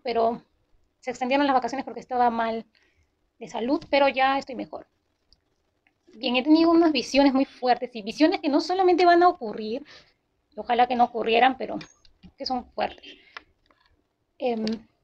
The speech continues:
hay algunos que, hay algunas visiones que son un poco, que ustedes van a, ¿cómo se diría? Alucinar, sí, porque son un poco como que van a decir, "¿Qué? Pero esto podría ocurrir, ¿en serio?".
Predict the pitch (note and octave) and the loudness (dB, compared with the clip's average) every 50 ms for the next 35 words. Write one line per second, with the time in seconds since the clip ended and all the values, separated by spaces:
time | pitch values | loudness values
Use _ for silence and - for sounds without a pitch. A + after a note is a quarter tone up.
0 | _ _ _ _ _ _ _ _ _ _ _ _ _ _ _ _ _ _ _ _ | _ _ _ _ _ _ _ _ _ _ _ _ _ _ _ _ _ _ _ _
1 | _ _ _ _ _ _ - - _ _ _ _ C#4+ D#4+ F4+ E4+ D4+ F4+ F#4+ F#4 | _ _ _ _ _ _ -20 -20 _ _ _ _ 0 2 4 4 6 4 4 2
2 | - _ _ D4+ D4 D4 C#4 C#4 - - - _ _ _ _ D4 D4+ E4 F4 F#4+ | -2 _ _ 2 4 4 4 2 0 -6 -12 _ _ _ _ 2 4 4 4 4
3 | F#4+ E4+ D4+ - E4 D#4+ D#4+ - C#4+ - D#4 D4+ D#4 D#4 D#4 D#4 D4+ D4+ - D4+ | 2 0 2 2 2 2 2 0 2 6 8 8 8 8 8 4 2 4 4 6
4 | D#4 D4+ D#4 D#4 D4+ - - _ _ _ _ - C4 - - D4+ D4+ D#4 D#4 D4+ | 8 8 8 6 4 -4 -16 _ _ _ _ -10 -10 -2 2 4 4 4 4 2
5 | D4+ C4+ C4+ C4+ C#4+ C#4 C4 B3+ B3+ - _ _ _ _ _ _ _ _ _ _ | 2 2 2 4 4 4 4 2 0 -6 _ _ _ _ _ _ _ _ _ _
6 | _ _ _ _ _ _ _ _ _ C4+ C#4 B3 - A#3+ G#3+ G#3+ G#3+ A3 - - | _ _ _ _ _ _ _ _ _ -8 -8 -6 -6 -6 -6 -4 -6 -8 -8 -14
7 | _ _ C4+ C4 B3 A#3 G3+ - - A3 G#3+ G#3+ A3+ A#3 B3 C4 C4+ C#4 C#4 C#4 | _ _ 0 0 0 0 -4 -6 -6 -4 -2 0 2 4 4 6 6 4 4 4
8 | D4+ - - - - C#4+ A#3+ A#3 A#3+ B3+ - D4 D4+ E4 D#4+ - D#4+ D#4+ D4+ - | 2 0 0 -4 -2 -2 0 -2 -2 0 4 4 4 4 4 0 -4 -6 -4 -2
9 | C4 B3 A3+ - B3 A#3 - _ _ _ _ _ - A#3+ C#4 C#4 C#4+ C#4 - - | -2 -2 -2 -4 -10 -10 -10 _ _ _ _ _ -2 0 2 2 2 0 -2 -6
10 | - - _ - A#3+ A#3 B3+ - C4+ A#3 A3+ A3 - - - C4+ B3+ - - - | -10 -12 _ -4 -4 -4 -2 -2 -2 0 0 -2 -2 -4 -8 -8 -6 -8 -10 -4
11 | - A3+ G#3+ A3+ C4+ E4 G4 - - A#3+ - - C4 D4 D#4 D#4 - A#3 A#3+ - | -4 -2 0 0 0 0 0 -2 -4 -6 -4 0 0 0 0 0 -6 -8 -8 -8
12 | - A3+ G#3+ G#3 G#3+ A3 C#4 | -6 -6 -6 -6 -6 -10 -10